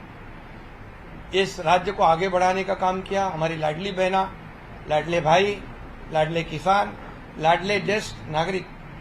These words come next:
सभी लोगों ने भर भर के, लाडली बहना को विशेष तौर से धन्यवाद देना चाहिए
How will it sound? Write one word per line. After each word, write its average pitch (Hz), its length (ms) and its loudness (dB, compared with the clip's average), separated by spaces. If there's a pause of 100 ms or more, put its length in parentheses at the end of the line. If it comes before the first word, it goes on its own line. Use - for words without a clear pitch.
(140)
सभी 262 380 2
लोगों 220 280 6
ने 208 120 0
भर 196 200 6
भर 208 220 4
के, 170 300 -2 (1600)
लाडली 165 300 4
बहना 185 260 4
को 202 140 2
विशेष 190 340 0
तौर 208 280 4
से 196 380 0 (300)
धन्यवाद 180 340 2
देना 170 260 0
चाहिए 202 380 -4